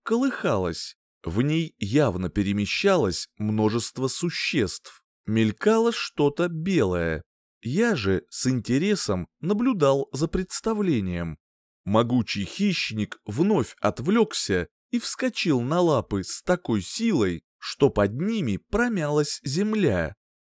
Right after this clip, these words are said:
Волна желтоватых молний прокатилась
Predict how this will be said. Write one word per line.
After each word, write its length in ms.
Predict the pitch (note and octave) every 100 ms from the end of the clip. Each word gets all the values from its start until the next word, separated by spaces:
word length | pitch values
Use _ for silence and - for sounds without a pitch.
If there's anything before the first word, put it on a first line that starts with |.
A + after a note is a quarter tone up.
| _
Волна 760 | E2+ G2 C3+ D3+ D#3+ C3+ G2+ - -
желтоватых 880 | F2 C#3 C3+ E3+ D#3 G#2 - E2+ -
молний 720 | E3+ A3 F3 A2+ G2 F2 - _
прокатилась 800 | G3+ A3 B3 - C#3+ C#3 D3 -